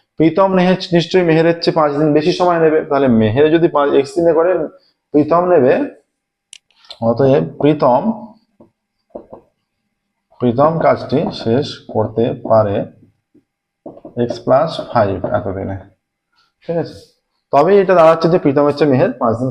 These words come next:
কম নিচ্ছে, তবে এটা হচ্ছে। এবার, এবার এখানে যেটা হয়ে যাচ্ছে যে প্রীতম ও মেহের একত্রে কাজটি করলে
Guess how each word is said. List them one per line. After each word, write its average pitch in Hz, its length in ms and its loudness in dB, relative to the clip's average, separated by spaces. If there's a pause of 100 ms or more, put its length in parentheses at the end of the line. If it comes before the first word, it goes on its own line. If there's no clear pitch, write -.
কম 98 180 -4
নিচ্ছে, 92 240 -18
তবে 123 220 -2
এটা 113 180 -4
হচ্ছে। - 260 -20 (1000)
এবার, 151 320 4 (1800)
এবার 131 320 2
এখানে 147 200 2
যেটা 156 200 2
হয়ে 139 180 2
যাচ্ছে 135 300 0 (1040)
যে 143 100 4 (200)
প্রীতম 180 400 4 (220)
ও - 20 4 (160)
মেহের 156 360 2 (140)
একত্রে 151 340 0 (100)
কাজটি 147 340 2 (600)
করলে 139 240 2